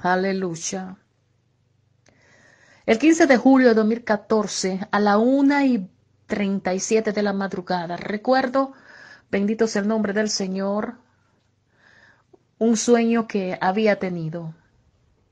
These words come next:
Y precisamente en los recuerdos de un día como hoy, apareció esta nota que había escrit-, es-, escrito contando ese sueño.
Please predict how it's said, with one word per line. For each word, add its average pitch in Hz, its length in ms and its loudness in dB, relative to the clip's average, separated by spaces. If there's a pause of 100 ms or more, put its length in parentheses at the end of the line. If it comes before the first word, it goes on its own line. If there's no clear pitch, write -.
(520)
Y 226 80 -4
precisamente 262 1200 2 (380)
en 208 160 0
los 202 220 -2
recuerdos 196 600 0
de 226 60 2
un 226 120 0
día 220 240 0
como 196 420 -4
hoy, 190 280 -8 (580)
apareció 262 840 0 (380)
esta 247 460 6
nota 247 560 4
que 202 100 0
había 214 180 2
escrit-, 226 500 -4 (140)
es-, 196 240 0
escrito 214 520 -2
contando 208 500 -2
ese 202 180 -2
sueño. 175 520 -8